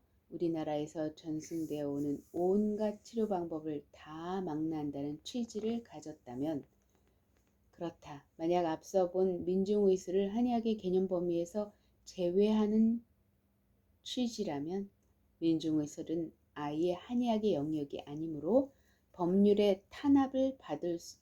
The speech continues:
이유가 없을 것이다. 그런데 한의사들이 한약 이외에 다른 치료법들을 제대로 못하게 된 또 다른 이유가 있다. 그것은 의료제도의 잘못이다.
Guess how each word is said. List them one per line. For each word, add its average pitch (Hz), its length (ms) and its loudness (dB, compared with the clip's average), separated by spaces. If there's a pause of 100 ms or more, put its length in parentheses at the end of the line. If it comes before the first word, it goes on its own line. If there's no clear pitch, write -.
(120)
이유가 202 560 0
없을 - 280 -12
것이다. - 440 -14
그런데 202 520 0 (760)
한의사들이 254 760 4
한약 285 600 4 (140)
이외에 180 1000 0
다른 165 440 -10
치료법들을 180 800 -8
제대로 190 420 0
못하게 180 560 -4
된 160 280 -4 (100)
또 277 140 -2
다른 269 400 2
이유가 156 380 -6
있다. 135 420 -10 (600)
그것은 147 680 2 (120)
의료제도의 175 1500 2
잘못이다. 139 880 -8